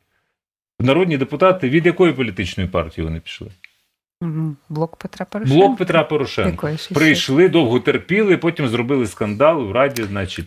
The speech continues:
Speaker 2: От як же ж, які ж терплячі вони насправді? От терплять, терплять, от їм все не подобається.
Speaker 1: Нас і бутами кріпчають,
Speaker 2: <laughs> Так,
Speaker 1: знаєш,
Speaker 2: так,
Speaker 1: типа
Speaker 2: так.
Speaker 1: десь так.
Speaker 2: Десь така тенденція.
Speaker 1: Сергій Грішин, мій, е, соратник, я б сказав, друг,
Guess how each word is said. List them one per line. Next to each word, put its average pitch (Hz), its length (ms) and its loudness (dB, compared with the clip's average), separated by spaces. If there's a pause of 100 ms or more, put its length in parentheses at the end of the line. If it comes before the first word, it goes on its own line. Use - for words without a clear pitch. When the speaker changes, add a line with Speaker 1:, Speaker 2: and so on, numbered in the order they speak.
Speaker 2:
От - 220 -10
як 247 140 -2
же 247 80 -4
ж, - 140 -8
які 208 180 -6
ж - 120 -6
терплячі 165 560 -6
вони 80 260 -6
насправді? 82 560 -8
От 85 180 -8
терплять, 240 500 -2
терплять, 240 480 -4
от 170 160 -8
їм 175 80 -4
все - 180 -4
не 180 100 -2
подобається. 185 500 -4
Speaker 1:
Нас 160 240 0
і 165 80 -2
бутами 160 360 0
кріпчають, 107 520 -4
Speaker 2:
<laughs> - 0 -
Так, 330 180 2
Speaker 1:
знаєш, 233 280 0
Speaker 2:
так, 254 120 0
Speaker 1:
типа - 260 -4
Speaker 2:
так. 113 120 -2
Speaker 1:
десь 131 240 -2
так. 80 200 -4 (220)
Speaker 2:
Десь 233 160 -4
така 214 260 0
тенденція. 180 480 -2
Speaker 1:
Сергій 190 180 4
Грішин, 110 500 0
мій, 143 340 0
е, 107 540 0 (300)
соратник, 120 640 -2
я 101 60 -2
б 85 80 -12
сказав, 87 540 -4 (100)
друг, 101 380 -2